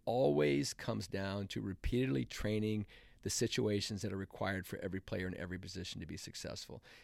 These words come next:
And then the team will succeed. And I think in closing, I, I wanna, I wanna urge all coaches to be what I would call lifelong students and learners, and continue to challenge yourself to put a better product on the floor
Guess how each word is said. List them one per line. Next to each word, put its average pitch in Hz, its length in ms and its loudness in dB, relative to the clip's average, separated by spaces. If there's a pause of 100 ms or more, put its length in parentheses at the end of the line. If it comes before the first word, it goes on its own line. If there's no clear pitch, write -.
And 120 100 2
then 127 240 6
the 135 80 0
team 208 220 4
will - 80 0
succeed. - 420 -8 (500)
And 117 300 4
I 120 120 2
think 185 220 2
in 139 80 2
closing, 147 540 6
I, 101 120 0
I 110 80 -2
wanna, 147 380 2 (200)
I 110 60 -2
wanna 143 280 2
urge 120 280 0 (120)
all 110 220 4
coaches 98 540 -2
to - 120 -10
be 95 360 0 (320)
what 104 100 -2
I 110 80 2
would 117 140 2
call 104 260 0
lifelong 101 500 0
students 92 440 -2
and 87 160 -4
learners, 87 420 -4
and 87 200 -4 (500)
continue 170 420 2
to 135 100 6
challenge 101 480 2
yourself 92 420 -6
to - 60 -8
put 113 200 -2
a 92 40 -2
better 87 240 -4
product 90 380 -2
on 80 80 -4
the 85 80 -4
floor - 240 -6